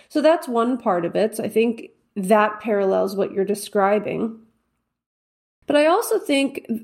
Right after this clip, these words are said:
there's, there's a real, um, tension between kind of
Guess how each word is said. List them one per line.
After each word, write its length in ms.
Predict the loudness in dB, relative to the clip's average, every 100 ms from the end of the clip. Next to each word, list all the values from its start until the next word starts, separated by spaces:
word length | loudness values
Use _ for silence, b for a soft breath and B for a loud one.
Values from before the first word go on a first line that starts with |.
| -10 -14
there's, 580 | -2 4 4 2 -4 -10 _ _ _ _ _ 2
there's 300 | 2 4 0
a 80 |
real, 600 | -2 0 2 2 2 0 0
um, 400 | 0 2 0 -4
tension 600 | -2 0 0 -2 -2 0
between 800 | 0 -2 -4 0 2 2 0 -2 -10 _ _ _ _ _ _ _ _ _ _ _ _ _ _ _ _ -6
kind 220 | 0 2
of 80 | 0